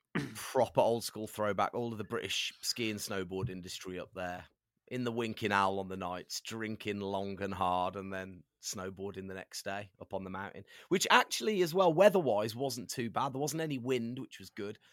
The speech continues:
Speaker 2: little bit of rain, um, bit of snow higher up.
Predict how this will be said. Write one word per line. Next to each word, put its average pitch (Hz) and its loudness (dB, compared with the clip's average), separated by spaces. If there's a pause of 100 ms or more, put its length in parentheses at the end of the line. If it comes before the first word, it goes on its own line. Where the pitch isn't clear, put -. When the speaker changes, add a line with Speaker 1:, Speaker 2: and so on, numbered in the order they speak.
(220)
Speaker 2:
little - 4
bit 147 4
of 123 0
rain, 123 6 (180)
um, 120 -4 (380)
bit - -12
of - 0
snow 127 2
higher 123 4
up. 127 -4